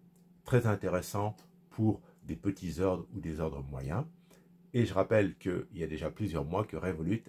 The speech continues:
a supprimé les droits de garde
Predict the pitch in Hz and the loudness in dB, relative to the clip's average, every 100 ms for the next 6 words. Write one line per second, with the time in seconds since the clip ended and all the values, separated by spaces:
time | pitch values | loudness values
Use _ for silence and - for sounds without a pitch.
0 | - 107 95 - - - - 143 - 98 | -10 -2 -2 -4 -12 -10 0 0 0 -2
1 | 85 85 110 - - _ - 85 98 117 | 0 0 -2 -8 -20 _ -8 0 4 4
2 | 175 - - 80 - 107 90 80 73 71 | 2 -8 -12 -6 4 4 4 -2 -4 -6
3 | 78 87 | -6 -8